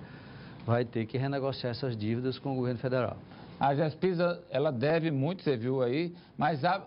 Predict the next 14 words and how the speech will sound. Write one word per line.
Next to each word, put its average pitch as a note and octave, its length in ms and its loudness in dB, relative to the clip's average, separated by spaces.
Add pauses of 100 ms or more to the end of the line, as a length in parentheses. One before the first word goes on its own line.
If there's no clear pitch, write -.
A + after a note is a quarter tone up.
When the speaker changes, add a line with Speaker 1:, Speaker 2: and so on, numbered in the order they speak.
Speaker 2:
muitos G3 560 0
consumidores D3+ 640 0
que G#3 160 0
devem E3 720 0 (340)
à D3 220 2
gespisa. A#2+ 800 0 (560)
Os C3 220 4
números E3 460 2 (160)
hoje F#3+ 640 2
atualizados D3+ 760 2
são G#3 180 0
esses. A2+ 400 -2 (760)
Os - 180 -4
consumidores, D3 920 0